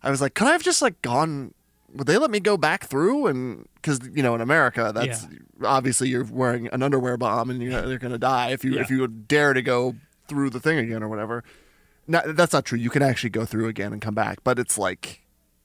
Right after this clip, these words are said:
Speaker 1: the
Speaker 2: It's a pain.
Speaker 1: process for doing
Speaker 2: Yeah.
Speaker 1: it is such
Speaker 2: Yeah.
Speaker 1: a pain. Could I have just gone ba-, and I was just too, you know, I wasn't gonna try and explain what I wanted to a non-English speaking Japanese person with my literal ten words of Japanese <laughs> I learned, so.
Speaker 2: Dude, can I tell you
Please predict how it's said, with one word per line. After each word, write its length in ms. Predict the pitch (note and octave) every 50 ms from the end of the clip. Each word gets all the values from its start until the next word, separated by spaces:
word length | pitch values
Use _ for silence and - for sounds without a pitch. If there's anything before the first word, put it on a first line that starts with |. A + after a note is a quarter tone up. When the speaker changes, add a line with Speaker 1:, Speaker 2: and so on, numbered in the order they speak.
| _ _ -
Speaker 1:
the 220 | A#2 B2+ B2+ B2
Speaker 2:
It's 160 | C#3 B2 -
a 40 | C3
pain. 120 | A2 - D#3
Speaker 1:
process 260 | G#3 A3+ - C#3+ B2
for 120 | - B2 A2+
doing 220 | G#2 C3 D3+ C3+
Speaker 2:
Yeah. 60 | A#2
Speaker 1:
it 40 | G#2
is 80 | G2+ -
such 160 | - A#2 F2+
Speaker 2:
Yeah. 60 | F#2+
Speaker 1:
a 40 | G#2+
pain. 460 | - B2 D3+ F#3+ G3 C3 F2 G2 G2 - _ _ _ _ _ _ _ _
Could 120 | - D3+ F3+
I 40 |
have 100 | A3 B3
just 160 | A#3+ G#3+ - -
gone 220 | C#3 D3+ E3+ D#3
ba-, 120 | C3+ B2
and 80 | D#3+ F3
I 80 | F#3 F#3+
was 80 | F#3
just 160 | E3 E3 -
too, 300 | - F#3 F3 D3+ B2+ A2 - - _ _
you 100 | D3+ C#3+
know, 220 | B2+ A#2 G#2+ G2+ G#2+ C3 _ _ _ _
I 80 | - C#3
wasn't 220 | C#3+ C3+ C#3 B2
gonna 240 | B2+ A#2+ A#2+ A#2+ A2+ A2 - -
try 140 | - D3+ B2+
and 60 | B2
explain 480 | A#2 - - - A2+ C3 C3+ C3+ C3 B2
what 120 | - A#2
I 60 | A#2+
wanted 360 | B2 A#2+ B2 B2 B2 B2 A#2 G#2+
to 520 | - B2 B2 A#2+ A#2+ A#2 A#2 A2 D#2 - _ _ _ _ _ _ _ _
a 100 | A#2+ B2 B2
non-English 500 | B2 C3 B2+ B2+ B2+ B2+ B2 B2 B2 -
speaking 320 | - C3+ A#2+ - A#2+ A#2
Japanese 420 | A2+ A#2+ A#2 - A#2+ A#2+ B2 A#2+ A2
person 460 | - A2+ A2 G#2+ - A2 G#2+ A2+ A2
with 120 | A2 A2 G#2
my 280 | A2 A2+ G2 G#2 - - - - _ _
literal 420 | D3 D3+ D3 D3 C#3 C#3 C3+ C3 C3
ten 300 | - - - C#3+ C3 B2
words 240 | A#2 B2 B2 A#2 G#2
of 60 | G#2
Japanese 500 | G#2+ A#2 A2+ - - A#2 - C#3 C#3 -
<laughs> 40 | -
I 60 | - A2 -
learned, 300 | A2+ A2 A#2 A#2 B2 B2
so. 360 | - - - - - - - - -
Speaker 2:
Dude, 220 | - B2 A#2+ A2+
can 100 | A2 - -
I 100 | - -
tell 280 | - - - A2 -
you 380 | A2+ A#2+ A#2+ A2 A2 G#2+ -